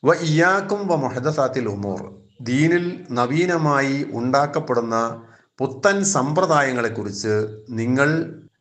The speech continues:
ജാഗരൂകരാകണം. ഫൈന കുല്ല ബിദ്അത്തിൻ ദലാല, കാരണം എല്ലാ ബിദ്അത്തുകളും ദലാലത്തുകളാണ്. ദീനിൽ നബി സല്ലല്ലാഹു അലൈഹി വസല്ലമ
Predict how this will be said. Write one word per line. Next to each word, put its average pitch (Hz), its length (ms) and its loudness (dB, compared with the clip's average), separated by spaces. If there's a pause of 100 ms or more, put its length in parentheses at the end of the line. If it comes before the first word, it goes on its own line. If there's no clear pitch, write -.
ജാഗരൂകരാകണം. 113 1080 0 (420)
ഫൈന 156 340 4
കുല്ല 156 320 -2
ബിദ്അത്തിൻ 117 580 -2
ദലാല, 95 380 0 (300)
കാരണം 113 240 2
എല്ലാ 113 400 2
ബിദ്അത്തുകളും 110 720 -2 (200)
ദലാലത്തുകളാണ്. 98 880 -2 (180)
ദീനിൽ 165 640 2
നബി 131 100 -2
സല്ലല്ലാഹു 160 540 0
അലൈഹി 151 340 0
വസല്ലമ 143 720 -2